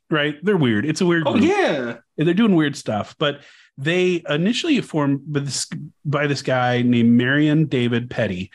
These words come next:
Speaker 1: uh, when he was a sergeant in the Army in the nineteen thirties. He was living in D C, and he rented a couple of apartments and opened them up to anybody who wanted to stay there. You know, his,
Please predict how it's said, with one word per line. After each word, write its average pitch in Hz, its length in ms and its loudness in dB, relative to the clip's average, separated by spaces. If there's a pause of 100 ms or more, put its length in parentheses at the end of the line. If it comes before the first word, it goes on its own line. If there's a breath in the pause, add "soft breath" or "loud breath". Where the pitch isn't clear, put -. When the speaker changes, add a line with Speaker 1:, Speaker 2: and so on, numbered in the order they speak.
(300 loud breath)
Speaker 1:
uh, 113 240 0
when 117 140 2
he 131 60 4
was 127 120 2
a 120 60 0
sergeant 156 440 0
in 151 100 4
the 131 100 2
Army 120 220 2
in 110 80 2
the 107 60 2
nineteen 104 320 -2
thirties. 90 440 -4
He 135 560 0 (360 loud breath)
was 127 480 -2
living 165 220 0
in 196 80 2
D 175 140 -2
C, 113 300 0
and 127 340 -2
he 123 60 2
rented 160 220 0
a 160 40 -4
couple 147 260 -6
of 120 60 -2
apartments 127 640 -2
and 127 140 -6
opened 160 300 0
them 165 100 2
up 127 160 0
to - 140 -16
anybody 127 400 0
who 135 100 -2
wanted 113 360 0
to 113 80 -10
stay 92 240 -6
there. 73 300 -8 (180)
You 113 80 0
know, 104 100 2
his, 117 320 -2